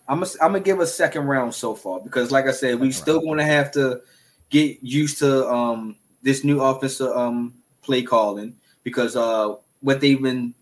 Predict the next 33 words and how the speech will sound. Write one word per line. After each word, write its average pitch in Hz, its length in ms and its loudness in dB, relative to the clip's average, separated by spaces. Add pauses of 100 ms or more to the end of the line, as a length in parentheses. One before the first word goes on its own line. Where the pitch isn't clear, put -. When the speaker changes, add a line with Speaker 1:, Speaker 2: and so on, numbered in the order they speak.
(140)
Speaker 1:
uh, 123 200 4
doing 131 320 0
in 123 100 -6
O 123 140 -2
T 127 300 -2
As 120 60 -6
this 143 280 -2
year, 113 320 -2 (600)
uh, 107 220 0
the - 140 -10
play 190 240 2
clock 147 320 2
is 120 140 -6
kinda 151 300 0
no 135 200 2
longer 131 320 0
exists. 120 340 -6
If, 120 160 -8 (220)
uh, 117 400 4 (260)
paid 165 200 4
attention 143 300 -4
last 135 360 0
year, 107 260 -4 (380)
the 123 100 0
Ravens 156 340 4
had 143 140 4
a 120 40 4
lot 135 300 4
of 131 280 2 (120)
struggles 123 680 2
getting 131 260 -2
to 120 500 0
the, 117 220 -2